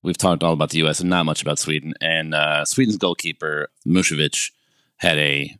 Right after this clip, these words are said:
fantastic game. In particular, in particular, she had a reflex left-hand save from Lindsey Horan and eleven saves total. That is, uh,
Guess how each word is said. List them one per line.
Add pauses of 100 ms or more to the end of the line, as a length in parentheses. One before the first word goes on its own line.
fantastic
game. (220)
In
particular, (640)
in
particular,
she
had
a (480)
reflex
left-hand
save (420)
from
Lindsey
Horan
and
eleven
saves
total. (960)
That
is,
uh,